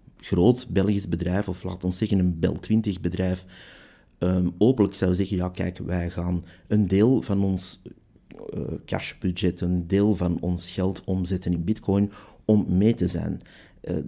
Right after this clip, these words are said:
dat is momenteel gewoon niet aan de orde. Dat is ook geen debat, zoals zo vaak wordt daar zelfs niet over nagedacht of, eh, openlijk dan toch,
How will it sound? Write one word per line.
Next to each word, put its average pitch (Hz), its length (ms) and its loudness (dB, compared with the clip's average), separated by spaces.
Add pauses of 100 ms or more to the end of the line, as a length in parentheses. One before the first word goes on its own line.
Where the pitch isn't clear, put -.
(260)
dat 110 220 0
is 139 120 -2
momenteel 117 560 6
gewoon 92 420 2
niet 98 240 2
aan 92 180 -2
de - 180 -6
orde. 120 300 0
Dat 104 140 -2
is 90 60 -4
ook 101 200 0
geen 90 260 -2
debat, 87 380 -6
zoals 90 360 -6
zo 90 120 -4
vaak 90 420 -6
wordt 85 320 -8
daar 87 160 -4 (200)
zelfs 143 360 -2
niet 110 120 4
over 90 240 0
nagedacht 90 500 -4
of, - 200 -12 (240)
eh, 92 100 -8 (440)
openlijk 98 400 2
dan 90 140 2
toch, 90 240 -2